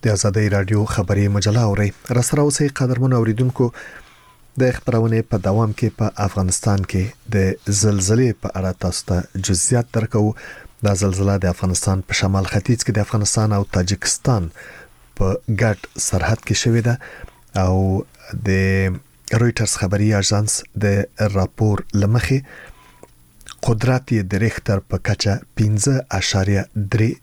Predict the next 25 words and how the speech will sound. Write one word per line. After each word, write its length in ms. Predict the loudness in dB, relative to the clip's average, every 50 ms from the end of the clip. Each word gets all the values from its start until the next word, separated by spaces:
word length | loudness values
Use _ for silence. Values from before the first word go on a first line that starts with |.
| -6 -2 0
درجې 280 | 0 0 2 2 2 2 2
و. 80 | 0 -4 -8 -14 -16 -14 -14 -16 -16 -18 -20 -14 -4 -2 0
د 80 | 2
جرمني 380 | 2 2 2 2 2 2 4 2 2 2 2
د 100 | 2 2 2 0 -2 -2 -2
جیوساینس 540 | 0 0 0 0 0 2 2 2 2 0 -2 -2 -2
د 100 | -2 -2 0
تحقیقاتو 580 | -2 -2 -4 -4 -8 -4 -2 -2 -2 0 0 0 2 2
مرکز 420 | 0 -2 -2 0 0 0 0 -2 -4 -4 -4 -4 -2 0
جی 100 | 2 2 2 2 0 0 -2 -4
اف 140 | -4 -4 -4 -4 0
زیډ 260 | 0 2 2 2 0 0 0
ویلي 240 | 0 0 0 0 0 0
چې 80 | -2 -2 -2 -4 -8 -14 -18 -18 -8 -2 0
دا 60 | 0 2 2
زلزله 420 | 2 0 0 0 0 2 2 2 2 0 0
د 100 | -2 -2 0
ځمکې 360 | 0 0 0 0 0 0 0 0 -2 _ 0
په 80 | 0 2
یو 140 | 2 2 2 0 0
سلو 300 | 0 2 2 2 2 2 2 2 2 2
نهه 260 | 2 2 2 0 -2 -4 -4 -4 -2
کیلومتره 540 | 0 0 0 0 0 -2 -2 -2 -2 -2 -2 -2 -6 -16 -6 -4 -2 0 2
ژور 260 | 2 2 2 0 0 -4 -8 -12 -6 -4
تل 160 | -2 -2